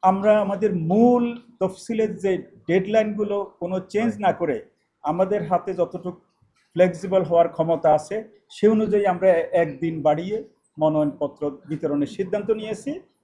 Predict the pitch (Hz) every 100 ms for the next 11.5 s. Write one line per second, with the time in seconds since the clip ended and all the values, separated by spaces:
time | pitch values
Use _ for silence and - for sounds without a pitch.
0 | _ - 180 160 165 156 143 135 123 117
1 | 110 120 - 202 202 208 196 190 185 -
2 | 180 170 - _ _ - 196 202 208 208
3 | 196 202 180 185 202 - 202 - 214 208
4 | 220 233 - _ _ 180 190 190 190 180
5 | 170 - 156 156 156 165 160 151 156 151
6 | 151 160 175 - _ _ - 156 156 147
7 | - 160 147 165 165 175 175 196 208 233
8 | 226 240 269 - _ _ - 196 247 247
9 | 247 240 202 226 233 220 226 220 208 214
10 | 233 240 208 185 214 - 214 220 - 240
11 | 233 208 202 143